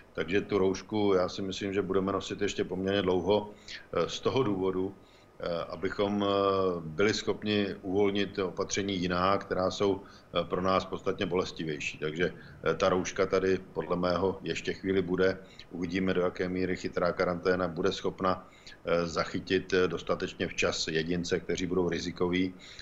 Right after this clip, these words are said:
a kteří v podstatě, eh, by, eh, měli skončit velmi rychle v té karanténě,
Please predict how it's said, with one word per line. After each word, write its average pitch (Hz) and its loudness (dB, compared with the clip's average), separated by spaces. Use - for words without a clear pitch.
a 82 2
kteří 90 0
v - -12
podstatě, 90 0
eh, 85 4
by, 85 0
eh, 82 -2
měli 87 2
skončit 92 -2
velmi 85 2
rychle 87 0
v - -6
té 87 2
karanténě, 85 0